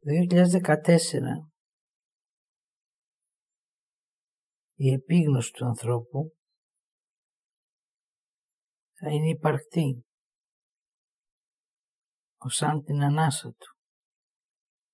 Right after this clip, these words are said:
ως αν τη γεύση του. Αυτή η διαδρομή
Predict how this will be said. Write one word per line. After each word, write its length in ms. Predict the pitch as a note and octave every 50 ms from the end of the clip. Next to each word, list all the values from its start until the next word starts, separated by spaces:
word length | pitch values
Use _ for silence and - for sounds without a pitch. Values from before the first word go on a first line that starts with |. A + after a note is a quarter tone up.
| _ _ _ _ _ _ _ _ _ _ -
ως 180 | - A2+ - -
αν 140 | C#3 C#3+ C#3+
τη 120 | - C#3
γεύση 480 | B2+ B2+ C#3+ C3+ C3+ - - - - -
του. 200 | - - _ _ _ _ _ _ _ _ _ _ _ _ _ _ _ _ _ _ _ _ _ _ _ _ _ _ _ _ _ _ _ _ _ _ _ _ F4 E4+ _ _ _ _ _ _ _ _ _ _ _ _ _ _ _ _ _ _ _ _ _ _ _ _ _ _ _ _ _ _ _ _ _ _ _ _ _ _ _ _ _ _ _ _ _ _ _ _ _ _ _ _ _ _ _ _ _ _ _ _
Αυτή 200 | - - - D#3+
η 80 | E3+
διαδρομή 840 | E3+ F3 F#3+ F3 D#3 D3+ D3 D3 D#3 E3 E3 D3 B2+ B2 B2+ C3 -